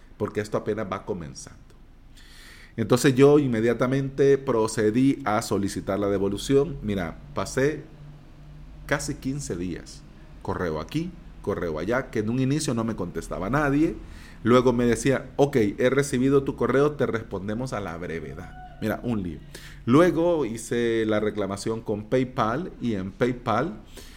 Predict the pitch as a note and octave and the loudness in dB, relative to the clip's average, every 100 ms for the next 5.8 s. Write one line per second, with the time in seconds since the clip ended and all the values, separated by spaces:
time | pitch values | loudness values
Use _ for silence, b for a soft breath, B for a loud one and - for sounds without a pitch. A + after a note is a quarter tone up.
0 | B B - B2 A#2+ A#2 A2+ A2 G#2 F#2+ | B B 2 6 6 6 4 2 -2 -4
1 | F2+ E2+ - - - - - - - - | -8 -10 -14 -18 -20 -20 -20 -20 -20 -20
2 | - - - D3 A2+ - - - - - | -20 -14 -2 0 0 -2 -14 -20 -20 -20
3 | - G#2+ A2 G#2+ A2+ A#2+ B2 A#2 A2+ A2+ | -6 -2 0 2 4 6 6 4 4 2
4 | G#2+ G#2 - - G#2 F2 G#2 G#2+ G#2+ G#2+ | 2 0 -6 -2 -2 0 -2 -2 -2 -2
5 | G#2 G#2+ G#2+ A2 A2+ A#2 D3 D3 | 0 2 2 2 2 0 -2 -2